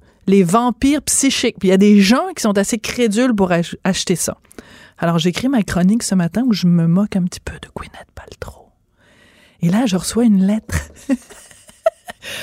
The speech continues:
d'une lectrice qui me dit : « Vous êtes pas fine avec Gwyneth. C'est, c'est bon, c'est bien les thérapies. »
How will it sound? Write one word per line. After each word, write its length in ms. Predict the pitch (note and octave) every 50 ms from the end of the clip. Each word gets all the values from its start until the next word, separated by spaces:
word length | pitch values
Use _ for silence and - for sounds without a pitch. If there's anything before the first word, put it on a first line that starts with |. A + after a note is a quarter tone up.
| - - - - - - _ _ _ _ _ _ _ _ _ _ _ _ -
d'une 340 | F#3+ F#3+ C4 C#4+ C#4 B3+ A#3+
lectrice 520 | A#3 G#3+ - - - D#4 F4 F4+ - -
qui 140 | - A#3+ A3+
me 80 | G#3
dit : « 260 | G3+ F#3 G3 B3 C#4 A#3
Vous 100 | G3+ A3
êtes 120 | B3 A3 -
pas 80 | B4+ D5+
fine 540 | - - - C4+ D#4+ A4 A#4+ A4 F#4 A#3 G#3+
avec 280 | F#3+ F3+ F3+ G#3 G3+ F#3
Gwyneth. 720 | F3 F#3+ G3+ G3 G#3 A#3+ D4+ E4+ D4 A3 - _ - - _ _
C'est, 400 | - - - C4+ B3+ A3+ A#3+ -
c'est 180 | F#3+ - C4+ B3
bon, 220 | G#3 G3 B3 D#4+ A4 A4+ G#4+ E4
c'est 160 | - C4 A3
bien 320 | G3 F#3 F#3 G#3 A#3 D4+ G4+ A#4+ A4 F#4
les 160 | A#3+ A3+ G3+
thérapies. » 600 | - A3+ G#3 G3 F#3+ F3 - _ - C4 B3 G#3